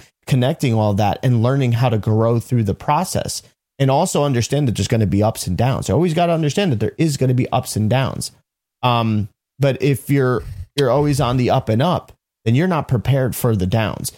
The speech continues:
And, like, that, that, those are the things that help you grow and build and everything and stuff too. So this is something to look into for everybody that's listening,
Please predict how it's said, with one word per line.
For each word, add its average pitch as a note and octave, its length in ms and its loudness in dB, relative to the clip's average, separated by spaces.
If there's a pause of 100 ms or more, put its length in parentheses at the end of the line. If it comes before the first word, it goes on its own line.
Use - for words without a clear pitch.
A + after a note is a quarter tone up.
(220)
And, C3 140 2
like, B2 300 0 (880)
that, D#3 260 2
that, D3+ 300 2
those F3 260 2
are E3 60 2
the C3+ 80 2
things C#3+ 260 0
that C3 140 -2
help - 340 -2
you C#3 180 2
grow A#2+ 360 2
and A2 120 2
build A2 320 2
and A2+ 80 0
everything G#2+ 360 2
and G#2+ 100 0
stuff A2+ 220 -2
too. F3+ 200 0
So B2 200 0
this C3 240 0
is C#3 160 0
something B2 340 0
to A2+ 80 2
look A#2 240 2
into C#3+ 380 0
for G#2 160 0
everybody A2 420 2
that's G2 240 -2
listening, A2+ 420 0